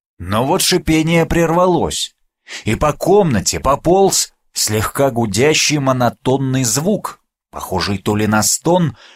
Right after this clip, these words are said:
то ли на вой, прерывистый,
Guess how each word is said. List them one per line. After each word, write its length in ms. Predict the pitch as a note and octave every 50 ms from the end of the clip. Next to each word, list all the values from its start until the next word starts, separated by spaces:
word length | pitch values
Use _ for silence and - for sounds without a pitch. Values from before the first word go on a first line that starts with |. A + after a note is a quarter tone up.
| - _ _ _ -
то 120 | - F#2
ли 100 | F#2 F#2+
на 180 | F#2+ G2+ G#2 G2+
вой, 460 | F2+ B2+ F#3 F3+ B2+ D#2+ - - _ _ _ _ _ -
прерывистый, 1000 | - - A#2+ A#2+ A2+ A2+ C#3 E3+ F#3 D3 G#2 F2 - - - E2+ D2 C#2+ D2 _